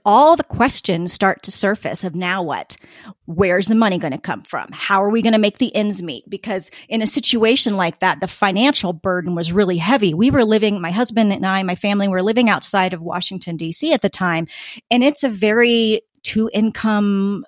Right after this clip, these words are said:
family lifestyle. It just is to, to just be, you know, middle class, really.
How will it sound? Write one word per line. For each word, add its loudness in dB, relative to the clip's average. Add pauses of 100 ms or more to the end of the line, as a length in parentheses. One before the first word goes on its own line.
family -2
lifestyle. -2
It -8
just -8
is 2 (300)
to, -4 (200)
to -2
just -4
be, -2 (300)
you -4
know, -6 (180)
middle 0
class, 0
really. -4